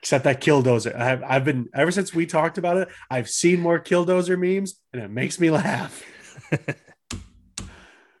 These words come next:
But, uh, I, I, I wanted to dive a little deep, and, uh, it's been a good,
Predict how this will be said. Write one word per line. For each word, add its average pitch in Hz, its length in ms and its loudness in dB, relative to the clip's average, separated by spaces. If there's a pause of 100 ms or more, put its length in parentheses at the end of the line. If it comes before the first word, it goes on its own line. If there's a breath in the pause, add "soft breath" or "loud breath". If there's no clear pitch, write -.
(260 loud breath)
But, 139 280 -4
uh, 135 200 4
I, 156 280 2 (200)
I, 190 220 0
I 220 200 0
wanted 277 200 2
to 262 80 -4
dive 160 300 2
a - 20 -4
little 156 140 -4
deep, 147 340 -4
and, 131 220 -2
uh, 127 180 -2
it's 131 100 -6
been 254 140 -2
a 247 60 -4
good, 156 360 -4